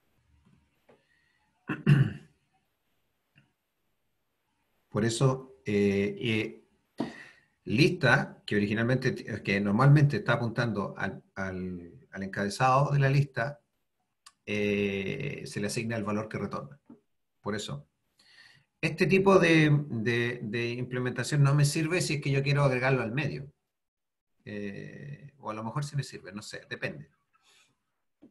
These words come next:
Es relativo. A lo mejor sí sirve, depende del diseño. Lo que quiero decir es que tenemos dos funciones, uno que es el push, que lo hacemos con un puntero doble,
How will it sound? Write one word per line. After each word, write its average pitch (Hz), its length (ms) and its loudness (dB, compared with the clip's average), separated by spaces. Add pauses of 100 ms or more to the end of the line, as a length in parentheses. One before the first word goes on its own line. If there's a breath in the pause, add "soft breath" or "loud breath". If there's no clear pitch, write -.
(140)
Es 117 100 -10
relativo. 110 560 -10 (2250 soft breath)
A 127 140 -4
lo 151 80 -6
mejor 131 160 -6
sí - 140 -16
sirve, 69 300 -18 (240)
depende 113 320 -10
del 95 60 -8
diseño. - 360 -14 (400)
Lo 123 120 -8
que 139 80 -2
quiero 185 160 -2
decir 180 220 0
es 151 100 -2
que 156 500 -2 (260)
tenemos 135 420 2
dos - 580 -4
funciones, 143 440 -2
uno 131 220 -4
que 120 140 -6
es 117 180 -8
el 107 600 -8
push, - 360 -10 (960)
que 123 100 -12
lo 110 80 -6
hacemos 127 280 -2
con 117 140 -8
un 107 80 -12
puntero 113 300 -10
doble, 117 400 -4